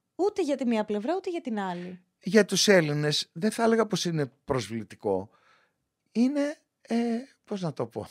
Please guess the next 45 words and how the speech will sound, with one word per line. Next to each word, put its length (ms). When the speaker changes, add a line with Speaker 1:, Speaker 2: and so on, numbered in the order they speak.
Speaker 1:
Λίγο 360
δείχνεις, 680
ας 160
πούμε, 300
ότι 40
Speaker 2:
Ακριβώς. 580
Ε, 140
α, 180
Speaker 1:
Ναι. 100
Speaker 2:
άμα 180
δεν 160
είναι 180
να 120
κάνει 220
και 80
αυτό 160
η 80
τέχνη, 260
τι 100
κάνει 260
δηλαδή; 340
Speaker 1:
Ε, 40
ναι. 200
Speaker 2:
Αλλιώς 360
κάνεις 240
κυπουρική, 560
κάνεις 280
διακόσμηση. 640
Speaker 1:
<laughs> 440
Ισχύει 220
αυτό 120
που 60
Speaker 2:
Εντάξει, 320
Speaker 1:
λες. 200
Speaker 2:
δεν 300
αισθάνομαι 420
καθόλου 400
διακοσμητής 840
και 280
παρότι 400
είμαι 180
ένας 260
άνθρωπος 520
που 260
θεωρώ, 1000